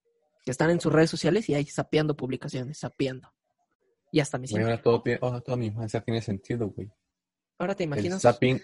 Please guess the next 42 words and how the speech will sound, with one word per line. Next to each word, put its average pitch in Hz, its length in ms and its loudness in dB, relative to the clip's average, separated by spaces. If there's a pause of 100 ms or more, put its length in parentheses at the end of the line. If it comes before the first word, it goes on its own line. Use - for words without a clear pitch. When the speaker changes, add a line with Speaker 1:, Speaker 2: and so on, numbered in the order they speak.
Speaker 2:
son. 117 560 -2 (240)
Speaker 1:
<laughs> 247 440 -6
que 156 300 2 (300)
tenían 165 340 2
un 190 160 0
chingo 180 300 -2
de 143 140 2
cosas 175 260 -4
surtidas, 143 580 -8
¿no? 208 140 -12 (560)
Speaker 2:
Ajá, 110 380 -4
güey. 110 180 2
Ahora, 113 120 0 (100)
no 127 320 -2
mames, 285 640 -2
güey. 113 260 -2 (280)
Speaker 1:
Gran 170 180 2
programa, 147 420 -2 (300)
¿sí? - 240 -2 (680)
Y - 100 0
Speaker 2:
Pero 127 60 12
Speaker 1:
lo 127 40 10
Speaker 2:
a 131 40 8
mí 143 80 6
me 156 100 6
prendía 120 300 6
ese, 123 140 2
güey. 95 160 -2 (200)
Carla 135 200 6
Medina. 110 400 2 (400)
¿Cómo 135 180 4
de 110 80 2
que 104 80 0
no? 95 120 -2 (640)
Speaker 1:
Yo 208 100 4
era 254 140 6
más 233 240 -2
fan 220 180 -2
del 190 220 2
Disney 196 340 -2
Club, - 340 -6 (360)
del 123 520 -8